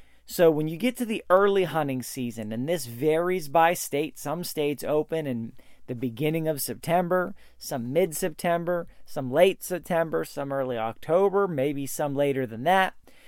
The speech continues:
Um, you know, it's, it's the very beginning of the deer season. And I quantify the early season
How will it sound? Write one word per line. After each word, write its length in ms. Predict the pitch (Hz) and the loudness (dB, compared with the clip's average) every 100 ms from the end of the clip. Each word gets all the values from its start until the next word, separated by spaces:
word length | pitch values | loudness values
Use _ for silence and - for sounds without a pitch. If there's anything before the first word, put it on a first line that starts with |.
| - - - _ - - | -20 -20 -20 _ -20 -14
Um, 380 | 135 135 127 120 | -6 -4 -4 -4
you 140 | 131 131 | -6 -8
know, 60 | |
it's, 280 | - 151 - - | -6 -8 -10 -2
it's 240 | 160 - | -2 -2
the 140 | 135 | -6
very 580 | 127 110 156 185 214 220 | -6 -2 4 6 6 4
beginning 920 | 185 214 180 139 151 160 156 143 143 - | -2 -6 -6 -4 0 0 0 -4 -6 -6
of 280 | 135 120 117 | -6 -6 -10
the 60 | |
deer 360 | 107 123 123 113 | -8 -6 -4 -6
season. 560 | - 110 104 - 82 | -10 -12 -12 -14 -14
And 100 | 101 - | -12 -4
I 280 | - 190 254 | 4 8 8
quantify 1300 | 233 - - 233 233 220 156 - 147 127 104 98 - - - - - | 4 -4 2 4 4 2 -2 -4 -2 0 -2 -6 -10 -14 -14 -12 -10
the 220 | 147 165 | -2 2
early 320 | 175 151 127 123 | 4 4 2 -4
season 640 | - 120 104 98 95 | -4 -6 -6 -8 -12